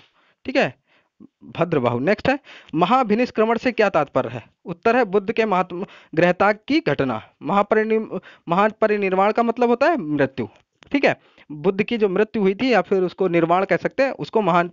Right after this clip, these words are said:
परिनिर्वाण कहा जाता है। और महाभिनिष्क्रमण का मतलब बुद्ध के गृह-, गृहत्याग की घटना।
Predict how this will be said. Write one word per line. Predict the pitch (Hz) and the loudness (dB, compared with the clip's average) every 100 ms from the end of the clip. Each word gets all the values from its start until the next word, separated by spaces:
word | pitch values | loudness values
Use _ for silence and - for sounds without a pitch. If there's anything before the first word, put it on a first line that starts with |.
| - | -2
परिनिर्वाण | 165 160 151 170 240 | -2 0 0 0 2
कहा | 151 123 | 0 0
जाता | 117 123 | -2 -2
है। | 147 247 - - - | -6 -8 -14 -20 -6
और | 156 160 | 0 2
महाभिनिष्क्रमण | 160 180 170 196 - 185 | 2 2 0 -4 -4 -4
का | 190 190 | -2 0
मतलब | 190 262 214 170 160 | 0 -2 -2 -4 -2
बुद्ध | 175 165 | -2 -2
के | 202 339 349 - | -2 -2 -4 -8
गृह-, | 143 160 147 | -2 -2 0
गृहत्याग | 151 165 170 156 - | 0 0 0 0 -2
की | 247 | -4
घटना। | 226 - 117 | -4 -4 -6